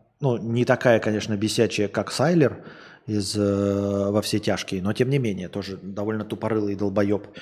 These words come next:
Э, Поли Галтиери, тоже тупорылый, блядь, в силу своей тупорылости и раздражал. Ам, что ещё?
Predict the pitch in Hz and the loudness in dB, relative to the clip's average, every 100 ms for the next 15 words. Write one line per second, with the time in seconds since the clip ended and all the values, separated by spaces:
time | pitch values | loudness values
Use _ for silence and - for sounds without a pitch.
0 | - - - - - 120 113 110 110 - | -18 -18 -18 -20 -14 -6 -2 0 -2 2
1 | 220 220 202 185 180 185 190 190 165 151 | 4 4 4 4 4 4 4 6 8 6
2 | - - - - 147 123 117 127 123 127 | 0 -14 -14 4 6 8 4 2 4 6
3 | 135 127 113 101 104 101 - - - 117 | 8 6 4 4 2 0 -2 -8 -4 0
4 | 110 117 110 117 110 110 117 107 - 107 | 0 2 2 2 2 4 4 0 -2 -4
5 | 98 113 104 104 107 95 104 101 101 104 | -2 -2 -2 0 -2 0 0 0 2 2
6 | 95 - - - - - - - - 113 | 0 -4 -20 -20 -20 -20 -20 -18 -4 0
7 | 117 117 117 113 110 98 - _ _ - | 4 4 4 4 0 -4 -12 _ _ -16
8 | - 123 113 - 101 | -4 2 2 0 -6